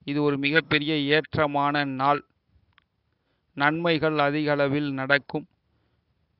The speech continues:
திருமணம் பற்றிய பேச்சுவார்த்தை வீட்டில் எடுத்தால் உடனே திருமணம் நடந்துவிடும். சிம்ம ராசிக்கு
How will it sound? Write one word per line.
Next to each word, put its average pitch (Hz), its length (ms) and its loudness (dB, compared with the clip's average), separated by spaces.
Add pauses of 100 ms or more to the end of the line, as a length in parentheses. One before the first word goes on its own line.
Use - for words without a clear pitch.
(480)
திருமணம் 165 680 0 (720)
பற்றிய 151 580 2
பேச்சுவார்த்தை 151 840 0 (1400)
வீட்டில் 147 500 -2
எடுத்தால் 143 540 0 (1300)
உடனே 175 520 2
திருமணம் 156 580 -2
நடந்துவிடும். 131 540 -4 (640)
சிம்ம 160 360 -6
ராசிக்கு 143 1000 -2